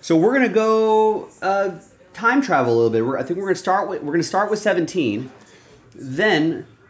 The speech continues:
we'll go with twenty, then twenty-one. Then we'll get into our twenty twenty-three stuff.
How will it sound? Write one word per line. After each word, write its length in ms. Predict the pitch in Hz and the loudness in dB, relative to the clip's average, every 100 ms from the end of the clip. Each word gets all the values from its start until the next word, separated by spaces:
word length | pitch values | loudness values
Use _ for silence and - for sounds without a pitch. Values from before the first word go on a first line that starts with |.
| _ - | _ -8
we'll 140 | 147 | -4
go 400 | 143 156 151 151 | 0 2 4 4
with 380 | 147 143 143 131 | 2 0 0 -2
twenty, 580 | - 190 190 190 190 185 | -4 0 2 2 2 0
then 220 | 156 156 | -2 -2
twenty-one. 920 | - 170 151 139 151 175 175 175 175 165 - - - - - - - - | -2 -2 0 0 2 2 0 -2 -6 -14 -20 -20 -20 -20 -20 -20 -20 -6
Then 160 | 147 143 | -2 0
we'll 140 | 135 | 0
get 120 | 143 | 0
into 460 | 139 131 - 135 127 | 0 -4 -2 -2 0
our 220 | 120 120 | 0 0
twenty 280 | 120 139 123 | -4 -4 -4
twenty-three 640 | 123 127 113 - 110 113 | -4 -6 -6 -6 -2 -2
stuff. 460 | 104 - 90 - | -4 -8 -8 -10